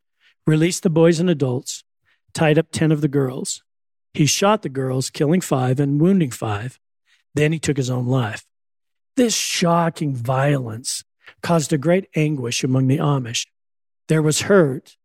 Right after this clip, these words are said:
and there still is today. But their mindset has helped them in ways that are amazing. Believe it or not, after the shooting, there was little or no hate towards the shooter or his family. The forgiveness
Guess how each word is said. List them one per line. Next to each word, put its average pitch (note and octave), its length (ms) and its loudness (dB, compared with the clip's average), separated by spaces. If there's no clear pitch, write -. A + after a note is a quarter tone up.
and C#3+ 140 0
there C3+ 100 0
still G3+ 380 2
is B2 180 -4
today. B2+ 520 -2
But F#3 420 2
their C#3 140 0
mindset D#3+ 640 2
has - 180 -4
helped G3+ 280 -2
them C3+ 200 0
in C3 160 -4
ways D#3 580 0
that C#3 140 0
are C#3 160 0
amazing. D3 520 0
Believe B3 240 4
it G#3 60 0
or F#3+ 60 2
not, F#3 240 0
after D#3+ 280 0
the C#3+ 100 0
shooting, E3+ 540 0
there E3 100 2
was D3 160 0
little G#3 300 2
or F#3+ 80 2
no E3 200 0
hate E3+ 540 -2
towards E3 440 0
the D#3+ 80 -8
shooter D#3+ 440 2
or C3+ 120 -2
his C3+ 160 0
family. E3+ 500 -2
The C#3+ 220 0
forgiveness D#3 800 0